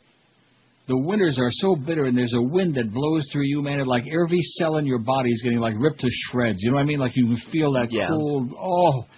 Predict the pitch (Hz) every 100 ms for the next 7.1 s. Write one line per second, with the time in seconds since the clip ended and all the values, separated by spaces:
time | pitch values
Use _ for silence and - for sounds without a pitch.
0 | - 151 151 151 135 190 180 147 - -
1 | - 147 143 160 185 143 - 170 185 160
2 | 131 170 156 135 156 165 151 113 113 110
3 | 110 120 123 - - 170 190 - 147 139
4 | 165 170 - 190 180 139 120 113 104 101
5 | - 117 127 117 113 95 82 - _ _
6 | _ - 123 160 143 101 78 107 117 101